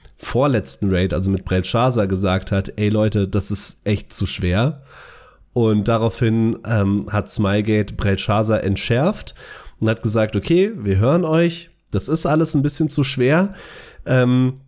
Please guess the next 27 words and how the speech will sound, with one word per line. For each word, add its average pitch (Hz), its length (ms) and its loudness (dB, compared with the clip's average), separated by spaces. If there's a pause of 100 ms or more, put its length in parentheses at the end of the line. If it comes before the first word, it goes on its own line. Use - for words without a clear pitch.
der 117 80 2
nächste 156 300 2
Raid 143 180 2
ist 139 120 0
aber 131 180 2
schon 131 200 -2
fertig 139 400 0
und 131 80 2
der 120 120 0
wird 131 140 0
erstmal 117 500 0
noch 110 200 2
schwieriger, 90 500 0
sorry.“ 85 360 -2 (800)
<laughs> - 960 -6
Und 156 360 0 (200)
genau 143 340 2
der 147 240 2
kommt 202 280 -2
jetzt, 202 360 -2 (920)
ist 135 260 0
wie 143 80 2
gesagt 127 380 0
in 113 100 2
vier 131 260 0
Gates 110 260 0
aufgeteilt. 135 800 0